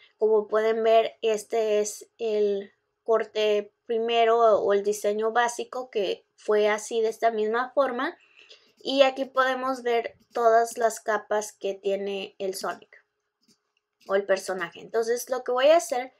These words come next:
es duplicarlo. Voy a conservar este delineado negro y voy a seleccionar el primer color con el que voy a trabajar o con el que voy a ponerle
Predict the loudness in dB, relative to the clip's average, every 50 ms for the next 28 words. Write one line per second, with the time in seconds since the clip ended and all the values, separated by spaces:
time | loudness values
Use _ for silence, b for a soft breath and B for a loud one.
0 | b b b b b 0 2 2 2 2 0 -6 -8 -8 -2 -4 -4 -4 -2 -4
1 | -4 -4 -2 -2 -2 -2 -2 -2 -4 -8 _ _ _ _ _ _ _ _ _ _
2 | _ _ _ _ 0 4 4 6 6 4 2 0 -4 -6 -6 -4 -2 0 0 2
3 | 2 2 2 0 -2 -2 -4 -6 -4 -2 -2 -2 -2 0 0 0 0 0 -2 -4
4 | -4 -4 -2 -2 -2 -2 -2 -4 -4 -2 0 0 0 -2 -4 b b b b b
5 | b b b b b -6 -4 -2 0 2 2 2 2 2 0 0 0 -4 -4 -6
6 | -6 -6 -4 -4 -2 0 0 0 -2 -2 -4 _ _ -6 -6 -6 -2 -2 0 0
7 | 2 0 0 0 0 0 2 2 0 -2 -2 -6 -8 -6 -6 -8 -8 -8 -6 -4
8 | -2 0 0 -2 -2 -6 -6 -6 -4 -4 -4 -6 0 4 4 4 4 2 -2 -6
9 | -6 -4 -4 -6 -4 -4 -4 -8 -6 -8 -8 -2 0 0 2 2 0 0 0 -2
10 | -4 -6 -8 _ -4 -4 -2 -4 -8 -8 -6 -4 -2 -2 -2 -4 -6 -10